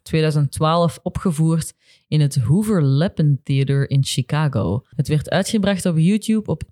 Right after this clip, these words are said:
dertien april tweeduizend twaalf. De muziek en de teksten werden gedaan door Nick Gage en Scott Lamps. Het boek was van Matt Lang en Nick Lang, die het ook samen regisseerden.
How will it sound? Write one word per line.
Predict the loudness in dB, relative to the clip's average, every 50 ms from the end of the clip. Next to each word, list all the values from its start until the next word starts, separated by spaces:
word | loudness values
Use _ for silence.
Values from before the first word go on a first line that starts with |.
| _
dertien | -4 -2 -2 -2 -2 -2 0 0
april | 0 0 0 -2 -2 -2 -2
tweeduizend | 0 -2 -2 0 0 0 -2 -2
twaalf. | -2 -4 -2 -2 -2 -2 -4 -6 -10 -18 -20 -20 _ _ _ _ _ _ _ _ _ _ _ _ _ _ _ _
De | -2 0
muziek | 2 2 4 2 0 0
en | 0 0
de | 0 0
teksten | 0 -2 -2 -2 -2 0 0 0
werden | 2 2 2 2 2
gedaan | 2 2 2 2 2 2
door | 2 4 4 4
Nick | 4 2 2 -2 -6 -14 _ -8 -6 0
Gage | 0 2 2 2 2 0 0 0 -2 -2 -2 0
en | 2 2 2
Scott | 2 2 0 -2 0 0 0 0 0 0
Lamps. | 0 2 2 2 2 0 0 0 0 0 0 -2 -6 -8 -12 _ _ _ _ _
Het | -6 -4 -4 -2 0
boek | 0 0 0 0
was | -2 -2 -2 0
van | 2 2 4 4
Matt | 4 4 2 0 0
Lang | 0 2 2 2 2
en | 2 4 4
Nick | 2 2 0 0
Lang, | 0 2 2 2 4 2 2 0 -2 _ _ _
die | -4 -2 0 0 0
het | -2 -2
ook | -2 -2 -2 -2 -2
samen | -4 -4 -2 0 0 0 2 0 0 -2 -4
regisseerden. | -4 -4 -2 -2 -2 -4 -4 -4 -2 -2 -2 -2 -2 -4 -4